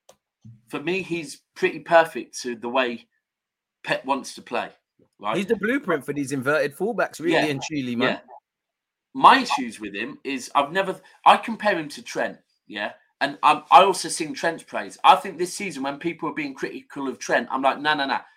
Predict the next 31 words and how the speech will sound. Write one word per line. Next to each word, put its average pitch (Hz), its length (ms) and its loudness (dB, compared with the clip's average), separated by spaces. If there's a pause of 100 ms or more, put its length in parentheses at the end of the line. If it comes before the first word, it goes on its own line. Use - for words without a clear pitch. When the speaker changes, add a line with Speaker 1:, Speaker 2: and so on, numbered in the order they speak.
(200)
Speaker 1:
Trent 214 340 -2
is 160 240 -4 (180)
that 143 200 4
brethren 127 420 -4
that's 131 220 -8
never 143 220 -4
been 139 200 -8
good 120 160 -10
with 110 120 -8
money, 95 380 -12 (100)
right? 113 180 0 (140)
If 120 160 -10
you've 208 160 -2
lent 196 200 6
him 147 100 -10
money, 151 280 2
that's 147 240 2
your 156 220 0
issue." 170 340 -6
Speaker 2:
<laughs> 147 140 -12
Yeah, 139 200 2
Speaker 1:
Yeah, 117 240 2
Speaker 2:
yeah, 107 60 -2 (120)
Speaker 1:
You 120 80 2
Speaker 2:
yeah, - 0 -
Speaker 1:
know 117 120 6
Speaker 2:
yeah, 123 100 2
Speaker 1:
he's 117 100 2
Speaker 2:
yeah. - 0 -
Speaker 1:
lent 117 220 2
him 175 80 -12